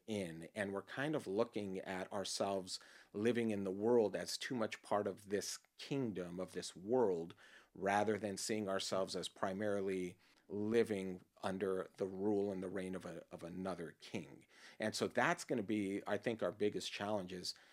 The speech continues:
trying to pull ourselves, to see ourselves rightly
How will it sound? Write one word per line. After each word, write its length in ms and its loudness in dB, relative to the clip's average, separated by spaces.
trying 320 0
to 160 -4
pull 420 0
ourselves, 800 2
to 100 0
see 220 4
ourselves 420 4
rightly 840 0